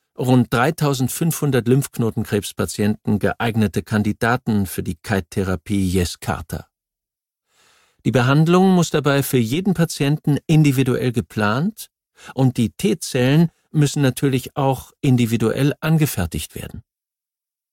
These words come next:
Bei kleinen Patientengruppen lässt sich das managen. Gentherapie zum Massenprodukt zu machen,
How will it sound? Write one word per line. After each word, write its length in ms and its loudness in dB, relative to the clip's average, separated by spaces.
Bei 240 -2
kleinen 520 2
Patientengruppen 1000 -2
lässt 280 -2
sich 160 -10
das 180 -6
managen. 540 0
Gentherapie 880 2
zum 300 0
Massenprodukt 840 0
zu 140 -8
machen, 420 0